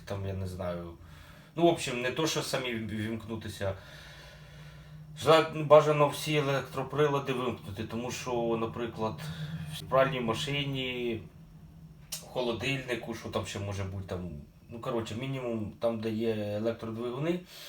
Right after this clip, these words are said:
е, може на щітках проскочити іскра, якщо у вас получиться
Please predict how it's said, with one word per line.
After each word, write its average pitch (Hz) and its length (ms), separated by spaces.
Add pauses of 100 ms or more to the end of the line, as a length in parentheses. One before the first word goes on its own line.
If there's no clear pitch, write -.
(580)
е, 113 300
може 127 420
на 123 100
щітках 117 400
проскочити 127 720
іскра, 147 480
якщо 120 260
у 117 60
вас 113 140
получиться 113 720